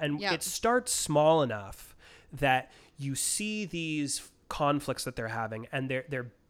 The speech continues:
Speaker 1: grounded enough in reality that you think, I think,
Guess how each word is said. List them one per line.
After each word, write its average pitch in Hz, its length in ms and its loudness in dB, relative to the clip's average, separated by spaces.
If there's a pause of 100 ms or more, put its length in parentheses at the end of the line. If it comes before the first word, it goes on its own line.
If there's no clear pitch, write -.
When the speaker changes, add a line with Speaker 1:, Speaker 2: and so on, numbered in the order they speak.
(180)
Speaker 1:
grounded 156 560 2
enough 120 560 -6 (140)
in 120 240 -8
reality 117 680 -4 (380)
that 139 140 -4
you 160 280 -4
think, 123 540 -2 (100)
I 143 80 0
think, 104 360 -10